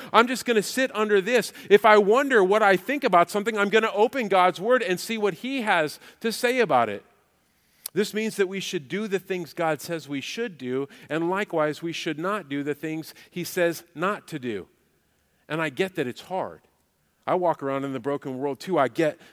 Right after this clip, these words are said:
that it's hard. We're walking around every day in an immoral and impure world. This place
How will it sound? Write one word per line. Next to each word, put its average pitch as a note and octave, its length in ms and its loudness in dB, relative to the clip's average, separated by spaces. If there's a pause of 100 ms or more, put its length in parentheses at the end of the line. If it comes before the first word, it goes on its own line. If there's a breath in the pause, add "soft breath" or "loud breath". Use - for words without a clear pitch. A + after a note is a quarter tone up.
that D3+ 120 0
it's C#3+ 160 -4
hard. E3+ 200 2
We're C#3+ 140 2
walking E3 440 0
around D#3 320 0
every E3 280 0
day F3 220 2
in C#3+ 260 -2
an C#3 120 -2
immoral D3 460 0
and D3 240 -4
impure C#3 400 -4
world. C#3+ 380 0
This C#3 160 -6
place D3+ 320 -2